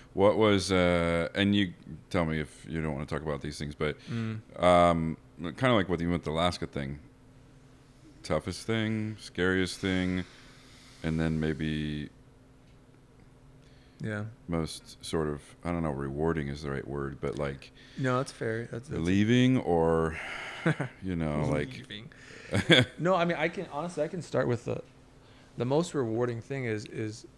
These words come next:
Speaker 2: especially initially, you never feel like you're contributing more and doing what you're supposed to be doing as an active duty military member than when you're in that environment. It's hard, it's scary, it's,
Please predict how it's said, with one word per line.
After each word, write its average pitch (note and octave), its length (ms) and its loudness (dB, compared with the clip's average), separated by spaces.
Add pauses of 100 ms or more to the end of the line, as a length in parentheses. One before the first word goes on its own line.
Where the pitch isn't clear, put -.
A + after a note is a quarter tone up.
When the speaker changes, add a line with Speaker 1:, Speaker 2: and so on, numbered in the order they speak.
(320)
Speaker 2:
especially C#3+ 400 -2
initially, A2+ 600 -4 (1800)
you B2 140 -2
never C#3 240 2
feel B2+ 280 0
like A#2 180 0
you're A2+ 180 -2
contributing A2 880 -6
more A2 460 -4 (520)
and A#2 120 -4
doing A#2 220 0
what A#2 120 -2
you're A2 100 -6
supposed - 580 -6
to A#2 40 -10
be A2 140 -6
doing G#2+ 420 -4
as A2 200 -6
an G#2 220 -6 (100)
active A2+ 340 -6
duty A2 280 -6
military G#2+ 520 -6
member G#2+ 360 -6
than G#2 240 -6
when G#2+ 160 -4
you're G#2+ 120 -4
in G#2+ 240 -6
that G#2 200 -6
environment. B2 440 -12 (280)
It's - 160 -8
hard, A#2 520 2
it's - 160 -12
scary, A2 720 -4
it's, - 340 -8